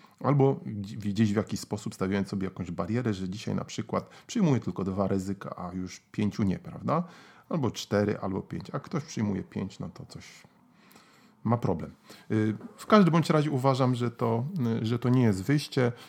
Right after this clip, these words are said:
y, nie jest wyjście i może nas, ym, ta fałszywa nadzieja zwieść w bardzo niedobrych, w bardzo niedobrych, ym, kierunkach.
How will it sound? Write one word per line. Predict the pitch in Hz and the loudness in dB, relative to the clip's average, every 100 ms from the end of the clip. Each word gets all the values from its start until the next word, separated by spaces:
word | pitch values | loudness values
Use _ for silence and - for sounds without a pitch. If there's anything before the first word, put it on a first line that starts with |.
| - - | -14 -2
y, | 110 107 | 0 2
nie | 113 | 2
jest | 117 98 | 2 2
wyjście | 117 117 110 | 0 -2 -4
i | 107 | -2
może | 101 98 104 | -2 0 2
nas, | 101 104 - | 2 0 -4
ym, | - 110 101 98 101 98 95 | -6 -4 0 0 0 0 -2
ta | - 101 101 | 0 0 0
fałszywa | - 95 - 101 98 | 0 -2 0 0 2
nadzieja | 98 92 104 104 101 | 2 2 0 2 0
zwieść | 90 87 90 104 107 107 - | -2 -6 -4 0 0 0 -8
w | 92 | -8
bardzo | 87 98 95 101 | 0 0 0 0
niedobrych, | 95 90 92 90 98 101 - - - - - | 0 0 -2 -2 -2 -4 -6 -20 -20 -20 -12
w | 95 | -6
bardzo | 90 98 95 | -2 0 2
niedobrych, | 95 95 95 98 95 - - | 2 2 2 0 -4 -8 -2
ym, | 98 98 | 0 0
kierunkach. | 95 123 120 151 143 - 90 | 0 0 2 4 2 2 -2